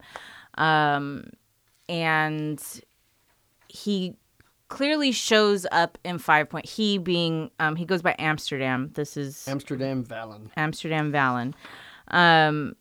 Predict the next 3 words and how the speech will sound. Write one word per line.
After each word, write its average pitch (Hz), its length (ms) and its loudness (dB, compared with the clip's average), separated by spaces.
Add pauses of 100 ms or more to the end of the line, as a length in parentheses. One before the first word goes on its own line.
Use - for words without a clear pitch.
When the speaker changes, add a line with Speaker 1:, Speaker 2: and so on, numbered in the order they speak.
Speaker 1:
he 196 840 -2
clearly 254 720 4
is 175 840 0